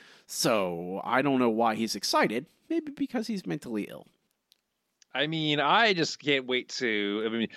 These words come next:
Speaker 2: I have heard how bad that episode is, and I have a perverse joy in episodes that are supposed to be incredibly bad.
Speaker 1: Okay, fair enough. Um, the Holidays of Future Past next week. Watch along with us. Um, we're about done.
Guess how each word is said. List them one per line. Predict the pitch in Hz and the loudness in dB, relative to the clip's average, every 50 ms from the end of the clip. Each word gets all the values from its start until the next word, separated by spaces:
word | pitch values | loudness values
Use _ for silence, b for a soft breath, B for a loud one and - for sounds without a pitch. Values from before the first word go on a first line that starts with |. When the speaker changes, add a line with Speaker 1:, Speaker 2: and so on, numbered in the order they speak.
| B 151 - | B -4 0
Speaker 2:
I | 139 156 | 2 2
have | 170 175 135 | 2 2 0
heard | - - 151 139 131 120 | 0 -2 0 0 0 0
how | 104 - 123 117 107 | 0 0 0 0 2
bad | 98 113 104 104 98 | 2 2 2 2 0
that | 104 101 | 0 -2
episode | 104 101 - - - 110 101 101 101 | -2 -4 -6 -8 -8 -6 -6 -4 -2
is, | 101 104 107 104 101 - | -2 0 -2 -2 -4 -6
and | - 107 107 107 | -6 -4 -2 0
I | 104 101 | 0 2
have | 104 101 | 0 0
a | 98 95 | -2 -6
perverse | - 104 95 104 113 113 104 - | -10 -8 -2 0 0 0 0 -2
joy | 101 95 - 107 101 101 98 95 | -6 -2 0 2 4 4 4 4
in | 95 98 101 | 2 2 2
episodes | 101 - 98 - 107 104 92 | 0 -2 -2 -2 0 0 2
that | 104 | 0
are | 101 | 0
supposed | 95 - - - 107 101 - | 0 -2 -2 -2 -2 -2 0
to | - | -2
be | 104 101 | -2 -2
incredibly | 98 98 101 95 - - - 98 98 92 95 92 90 | -2 -2 -4 -6 -4 -2 0 0 2 2 0 0 0
bad. | - - 85 82 78 - - - - _ _ _ _ _ _ _ _ _ _ _ - | 0 0 -2 -2 -4 -6 -8 -12 -18 _ _ _ _ _ _ _ _ _ _ _ -4
Speaker 1:
Okay, | 302 381 370 - - 180 190 - _ _ - - | -2 -2 0 0 0 0 0 -2 _ _ -14 -8
fair | - 233 220 | -4 -2 0
enough. | 185 131 120 117 - - - B B B B B B B B B B - - | 2 4 2 2 0 -2 -10 B B B B B B B B B B -2 2
Um, | 151 160 156 156 | 4 4 4 2
the | 156 147 | 2 2
Holidays | - 226 247 233 226 208 185 190 | 4 4 4 4 4 2 2 0
of | - | -2
Future | 202 196 180 180 | -4 -4 -4 -4
Past | 160 175 165 165 160 - - | 0 2 2 2 2 0 0
next | 131 131 131 - | 0 0 0 0
week. | - 139 135 135 127 - | 0 0 0 0 0 0
Watch | 127 120 113 - | 0 0 0 0
along | 120 117 113 110 | 0 0 0 2
with | 135 165 185 | 4 4 4
us. | 180 175 165 - - B B B B B B B B - | 4 4 2 0 -4 B B B B B B B B 0
Um, | 120 123 131 135 135 131 127 131 131 139 | 2 4 4 4 4 4 4 4 4 4
we're | 131 139 151 170 175 180 185 190 185 | 4 4 4 6 6 6 4 4 4
about | 196 185 180 190 185 165 | 4 4 2 2 2 2
done. | 156 165 170 190 196 190 180 151 120 101 95 | 2 4 6 6 6 6 4 4 0 -2 -4